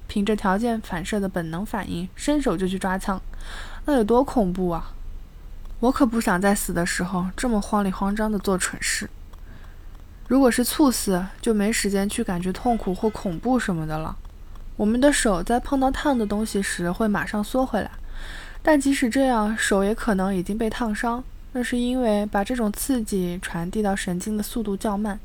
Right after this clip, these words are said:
我听说，皮肤感受到的热量传到神经，最后传到大脑的速度顶多只有音速的三分之一。如果是光速的话，那我们的手应该会在烫伤之前就缩回来了。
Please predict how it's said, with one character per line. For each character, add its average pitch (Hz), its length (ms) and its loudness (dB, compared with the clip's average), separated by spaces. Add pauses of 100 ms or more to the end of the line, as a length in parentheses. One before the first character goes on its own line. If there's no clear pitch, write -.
(960)
我 190 100 2
听 269 220 0
说， 294 280 6 (360)
皮 240 200 2
肤 320 200 2
感 226 180 6
受 233 160 2
到 220 140 4
的 208 100 4
热 220 220 4
量 190 260 4
传 190 180 -2
到 214 80 0
神 190 300 0
经， 254 240 -4 (240)
最 254 140 2
后 254 160 6
传 208 200 0
到 214 140 2
大 254 200 4
脑 185 120 0
的 180 100 -4
速 226 240 0
度 190 240 0 (120)
顶 180 180 0
多 226 180 4
只 247 140 -2
有 233 100 4
音 220 240 0
速 254 160 -2
的 196 80 0
三 220 220 -2
分 240 180 -2
之 240 220 -2
一。 247 180 -2 (840)
如 277 100 2
果 277 160 4
是 254 140 0
光 277 240 4
速 285 160 2
的 214 100 4
话， 208 340 -2 (180)
那 269 100 2
我 233 140 4
们 202 160 2
的 220 120 0
手 185 360 0
应 208 120 -4
该 214 140 2
会 220 160 -2
在 214 140 0
烫 220 200 -4
伤 233 240 -2
之 269 140 -4
前 190 400 -2
就 247 140 -2
缩 185 200 -2
回 - 140 -4
来 175 200 -6
了。 - 100 -12